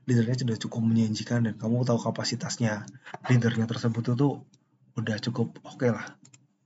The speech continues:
Kalau misalnya leadernya masih gitu-gitu aja ya, ah, buat apa? Buat apa kamu bertahan di tempat itu? Ya, mungkin itu yang bisa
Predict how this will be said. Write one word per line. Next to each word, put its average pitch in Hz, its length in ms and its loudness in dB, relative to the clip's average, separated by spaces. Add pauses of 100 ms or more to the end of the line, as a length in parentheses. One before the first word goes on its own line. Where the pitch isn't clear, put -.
(340)
Kalau 117 160 2
misalnya 113 480 2
leadernya 117 400 2
masih 110 380 0 (1120)
gitu-gitu 117 400 2
aja 117 160 4
ya, 131 200 4 (360)
ah, - 240 -10
buat 117 160 0
apa? 127 640 0
Buat 113 240 -4
apa 117 400 4 (140)
kamu 123 500 2
bertahan 113 400 2
di 113 320 2
tempat 120 240 2
itu? 120 240 2 (800)
Ya, 131 160 2
mungkin 123 240 2
itu 120 160 4
yang 113 160 4
bisa 104 480 -6